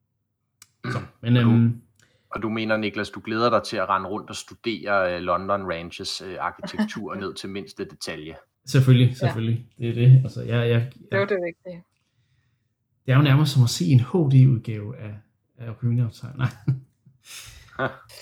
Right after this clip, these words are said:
Speaker 1: Men,
Speaker 3: Ja.
Speaker 1: øhm, et andet spil, der er, øh, et, et port, der blev fremvist i den her, øh, der er jo min, det er som, som sagt Part-Time U F O.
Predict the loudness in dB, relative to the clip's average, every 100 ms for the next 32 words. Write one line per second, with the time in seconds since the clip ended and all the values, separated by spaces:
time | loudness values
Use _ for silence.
0 | -20 -20 _ _ _ 0 2 2 2 0
1 | -2 -4 -10 _ _ _ _ _ _ _
2 | _ 0 2 4 2 0 -2 -4 _ _
3 | -2 2 2 2 0 0 0 0 2 2
4 | 2 0 -4 -10 -6 -2 4 4 4 -2
5 | -12 -12 -10 -10 2 6 6 2 -6 -8
6 | -10 -12 _ _ _ _ _ _ _ -8
7 | 2 6 8 6 2 2 6 4 4 -2
8 | -4 -4 -4 -2 0 2 8 10 10 8
9 | 8 6 6 4 4